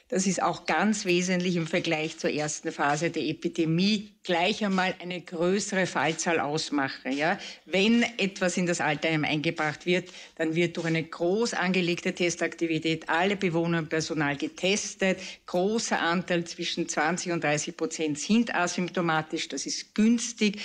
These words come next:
im Sinne des Epidemieverlaufs, weil diese sind in der Quarantäne, haben ein geringeres Risiko,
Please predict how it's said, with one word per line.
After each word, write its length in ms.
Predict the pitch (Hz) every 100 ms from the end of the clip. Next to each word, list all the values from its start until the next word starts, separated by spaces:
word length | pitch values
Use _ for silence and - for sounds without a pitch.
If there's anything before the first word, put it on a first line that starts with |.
| - - - -
im 140 | 190
Sinne 360 | 170 185 170 165
des 340 | 165 160 143
Epidemieverlaufs, 1080 | - 160 - - 170 226 220 190 170 175 -
weil 100 | 156
diese 420 | 135 - 196 190
sind 220 | 180 175 165
in 100 | 156
der 100 | 151
Quarantäne, 680 | 170 151 147 165 180 196
haben 120 | 165 160
ein 100 | 151
geringeres 640 | 160 160 202 220 208 196
Risiko, 480 | 180 180 - - 160